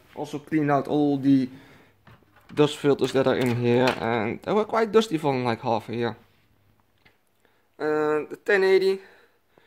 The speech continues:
uh, indeed that was a seven eighty, and surprisingly this thing is not that dirty. I never cleaned it, uh, before this one, and there's hardly any dust in it,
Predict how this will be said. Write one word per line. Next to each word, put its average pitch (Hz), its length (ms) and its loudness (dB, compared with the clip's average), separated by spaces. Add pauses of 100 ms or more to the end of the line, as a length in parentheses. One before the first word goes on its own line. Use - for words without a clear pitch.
(300)
uh, 143 340 0
indeed 170 280 0
that 151 100 4
was 143 160 0
a 143 60 -8
seven 143 320 -4
eighty, 139 340 -2 (460)
and 185 80 -10
surprisingly 208 560 0
this - 220 -10
thing 277 260 -6
is 233 140 -4
not 262 240 -4
that - 200 -10
dirty. 190 460 -4 (880)
I 190 60 -4
never 302 260 0
cleaned 254 260 0
it, - 240 -2 (480)
uh, 135 300 -2
before 208 420 0
this 139 160 2
one, 127 220 -6
and 180 140 -10
there's 180 100 -10
hardly 262 320 -10
any 262 200 -8
dust 202 240 -10
in 202 120 -4
it, 120 160 -6